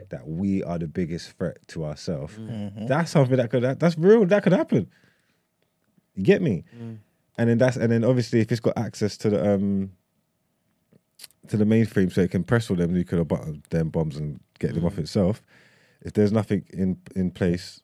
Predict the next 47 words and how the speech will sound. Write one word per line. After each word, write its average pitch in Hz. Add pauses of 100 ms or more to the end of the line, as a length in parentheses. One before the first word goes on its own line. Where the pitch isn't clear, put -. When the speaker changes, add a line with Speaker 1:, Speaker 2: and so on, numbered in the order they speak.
(400)
Speaker 1:
no 87
firewalls 87
or 87
nothing 87
to -
stop, - (300)
Speaker 2:
Mm. 110 (340)
Speaker 1:
to 90
stop -
it, 78
then 82
it 82
can 90
actually 82
go 90
through 87
and 85
do 87
it 80
itself. 87 (460)
Then 101
it's 92
gone. 127
Then 98
it 95
could 95
do 107
it 98
at 101
once. 135
Speaker 2:
In 143
that -
same 175
movie, 131
they 127
had 143
access -
to 117
hardware, 110
right? 104
So -
they 113
were 117
able 104
to -
make, 101 (640)
um, 92